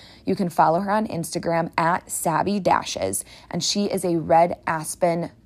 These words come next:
um, nail rep. And I always use her as an example in my New Coach Academy because I love her nails. I started purchasing her Red Aspen nails and I love them. And I have shared those nails with so many people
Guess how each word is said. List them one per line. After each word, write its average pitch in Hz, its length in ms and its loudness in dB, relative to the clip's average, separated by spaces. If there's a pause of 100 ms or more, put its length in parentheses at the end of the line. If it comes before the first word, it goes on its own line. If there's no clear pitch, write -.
um, 165 240 -2
nail 151 260 0
rep. - 360 -2 (540)
And 185 140 4
I 170 140 4
always 220 340 6
use 208 200 2
her 190 260 2
as 202 140 2
an 175 80 0
example 165 680 -2 (260)
in 196 360 2
my 185 160 0
New 165 120 0
Coach 156 240 -4
Academy 226 540 -4 (260)
because 208 320 4
I 180 280 2 (120)
love 170 440 4
her 202 160 -2
nails. 233 480 0
I 170 100 0
started 170 320 0
purchasing 220 540 -2
her 175 160 -2
Red 165 180 4
Aspen 190 400 0
nails 160 340 -2
and 170 120 -2
I 160 80 -2
love 160 260 2
them. - 240 -6 (340)
And 196 140 0
I 180 180 2
have 247 220 0
shared 226 540 -2
those 185 280 2
nails 196 460 -2 (260)
with 190 140 0
so 185 460 2
many 202 240 2
people - 520 -2